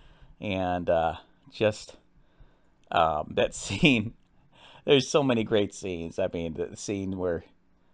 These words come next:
uh, you know, um, in the, in the dinosaur museum, and that big guy's after him, it's pretty hilarious. And all the little <laughs> fake out moves he does, and, uh,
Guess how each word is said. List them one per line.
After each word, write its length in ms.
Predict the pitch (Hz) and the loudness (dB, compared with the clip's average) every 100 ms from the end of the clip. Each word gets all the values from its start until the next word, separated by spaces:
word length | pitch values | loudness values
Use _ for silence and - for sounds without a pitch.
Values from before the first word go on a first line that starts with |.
| _ _ _ _ - | _ _ _ _ -4
uh, 380 | 92 92 58 - - - | -2 -2 -4 -8 -14 -18
you 260 | - 113 | -6 -2
know, 340 | 98 85 - - - - - | 0 0 -4 -10 -20 -20 -12
um, 560 | 80 82 - - - - _ _ _ _ _ - - _ _ _ - | -6 -6 -8 -14 -20 -20 _ _ _ _ _ -20 -20 _ _ _ -12
in 140 | 104 | -8
the, 160 | - 104 | -6 -6
in 80 | |
the 100 | 95 - - | -6 -6 2
dinosaur 540 | 107 104 - 113 104 | 2 2 -2 -2 0
museum, 720 | 98 90 95 95 98 104 107 - - - | -2 -4 -4 -4 -2 -2 -4 -10 -18 -10
and 180 | 104 | -6
that 180 | 92 - | -4 -2
big 180 | 110 107 | -2 0
guy's 300 | 101 98 98 | 2 2 0
after 380 | 98 104 - 107 | 0 -2 -2 -2
him, 180 | 110 113 - - - _ _ _ - | -2 -6 -18 -20 -20 _ _ _ -10
it's 220 | 104 - | -10 -8
pretty 240 | - 98 | -6 -4
hilarious. 720 | 92 90 87 90 85 85 - - | -4 -4 -4 -4 -4 -8 -14 -10
And 280 | 101 92 80 | -6 -4 0
all 180 | 101 | 2
the 80 | 104 | 2
little 300 | 104 110 98 - - | 0 -2 -2 -4 -8
<laughs> 640 | 262 - _ _ - - - - | -6 -8 _ _ -20 -20 -18 0
fake 240 | 139 131 | 2 6
out 180 | 120 117 | 6 6
moves 340 | 120 117 117 | 2 2 0
he 100 | 110 | -4
does, 560 | 104 110 110 113 110 - | 0 6 6 6 2 -8
and, 440 | 98 98 95 92 | -6 -4 -4 -6
uh, 280 | 95 90 78 | -4 -4 -4